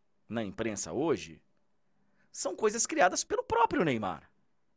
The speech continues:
Tirando essa notícia que veio,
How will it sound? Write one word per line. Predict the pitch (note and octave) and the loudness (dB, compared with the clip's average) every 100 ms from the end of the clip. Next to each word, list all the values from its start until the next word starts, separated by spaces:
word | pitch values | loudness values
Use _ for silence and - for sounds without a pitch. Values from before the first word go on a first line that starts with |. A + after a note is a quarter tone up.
| _ _ _ _ _ _ _ _ _ _ _ _ _ _ _ _ _ _ _ _ _ _ _ _ _ _ _ _ _ _ _ _ _ _ _ _ _ - | _ _ _ _ _ _ _ _ _ _ _ _ _ _ _ _ _ _ _ _ _ _ _ _ _ _ _ _ _ _ _ _ _ _ _ _ _ -2
Tirando | G4+ A#4+ A4+ G3 | 0 0 2 6
essa | F3 - | 6 4
notícia | A#2 F#2 C3+ A#2 F2+ | -4 -6 -6 -6 -8
que | - F#2 | -12 -4
veio, | A#2 B2+ F2 B1+ | 2 2 0 -12